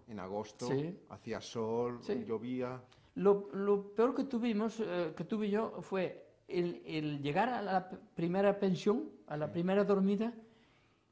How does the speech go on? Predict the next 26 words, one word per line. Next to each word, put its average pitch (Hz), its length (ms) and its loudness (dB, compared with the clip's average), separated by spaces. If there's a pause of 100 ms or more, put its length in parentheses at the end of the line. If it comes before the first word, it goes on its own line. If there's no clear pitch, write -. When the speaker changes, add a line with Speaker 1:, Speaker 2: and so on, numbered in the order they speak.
Speaker 2:
y 170 140 0
tener 185 360 0
que 208 100 2
dormir 190 580 2 (400)
con 175 300 -2 (100)
otros 180 380 0
nueve 185 340 4
personas 160 520 -2
más. 151 360 -4
Éramos 170 400 0
diez 190 320 4 (300)
en 151 140 -4
la 151 80 2
misma 156 360 -2 (160)
casa. 156 260 -4 (1120)
Yo 143 160 4
nunca 202 320 4
había 165 280 2
vivido 156 440 0
con 139 180 -2
gente 202 380 2
que 175 100 0
no 156 100 0
había 147 260 0
conocido, 143 480 0
Speaker 1:
Ujú. - 80 -10